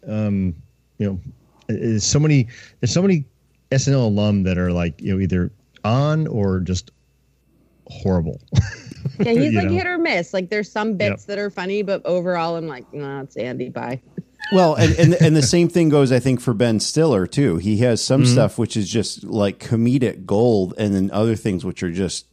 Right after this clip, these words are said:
Speaker 3: like, it's dumb comedy. And I, I,
Speaker 2: Yeah,
Speaker 3: I
Speaker 2: the
Speaker 1: Right,
Speaker 2: difference
Speaker 1: right.
Speaker 2: is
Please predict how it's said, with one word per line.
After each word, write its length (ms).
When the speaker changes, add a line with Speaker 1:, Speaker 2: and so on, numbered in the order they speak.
Speaker 3:
like, 380
it's 200
dumb 500
comedy. 640
And 220
I, 160
I, 200
Speaker 2:
Yeah, 200
Speaker 3:
I 160
Speaker 2:
the 160
Speaker 1:
Right, 160
Speaker 2:
difference 280
Speaker 1:
right. 180
Speaker 2:
is 400